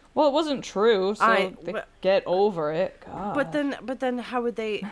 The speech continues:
Speaker 2: at, s-, at some point, you'd, s-, you just
Speaker 1: Right, how do
Speaker 2: not
Speaker 1: you trust
Speaker 2: cry.
Speaker 1: anybody,
Speaker 2: Yeah,
Speaker 1: like,
Speaker 2: at some
Speaker 1: everybody,
Speaker 2: point, you just
Speaker 1: ever?
Speaker 2: not cry 'cause you know that your mother's not dead. I don't believe.
Speaker 1: Find new ways to fuck with you.
Speaker 2: <sighs> Yeah,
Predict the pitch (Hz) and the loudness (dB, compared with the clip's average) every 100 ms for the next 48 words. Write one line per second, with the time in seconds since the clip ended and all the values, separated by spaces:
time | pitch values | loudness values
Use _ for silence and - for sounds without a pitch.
0 | - - 220 247 381 202 233 254 277 247 | -14 -8 -6 -4 -2 0 0 -2 -2 -4
1 | 190 190 - 381 523 403 208 247 269 330 | -6 -6 -6 2 4 4 4 8 8 8
2 | 233 226 196 170 180 165 160 151 147 233 | 6 8 8 8 4 0 0 -2 0 2
3 | 151 - 185 143 214 - 208 175 196 180 | 2 0 -2 -2 -6 -6 -6 -4 -2 -2
4 | 160 156 160 - 185 175 156 147 156 151 | -2 -4 -4 -4 -4 -4 -6 -8 -6 -6
5 | 135 151 143 139 143 120 127 143 92 - | -8 -10 -10 -10 -12 -14 -10 -10 -10 -16
6 | _ _ _ _ _ _ _ _ _ _ | _ _ _ _ _ _ _ _ _ _
7 | _ _ _ _ _ _ _ _ _ _ | _ _ _ _ _ _ _ _ _ _
8 | _ _ _ _ - 160 143 131 131 127 | _ _ _ _ -20 -20 -20 -18 -16 -16
9 | 123 - _ - 175 156 170 175 160 165 | -18 -20 _ -12 -8 -4 0 2 2 0
10 | 160 - 147 160 - 123 147 185 175 - | -2 -8 -8 -8 -10 -12 -14 -16 -20 -20
11 | _ _ - 175 196 | _ _ -20 -18 -16